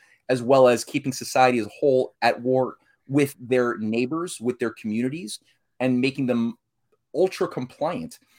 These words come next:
um, and just crafting as well elites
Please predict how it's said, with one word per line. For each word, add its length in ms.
um, 240
and 120
just 180
crafting 520
as 120
well 400
elites 460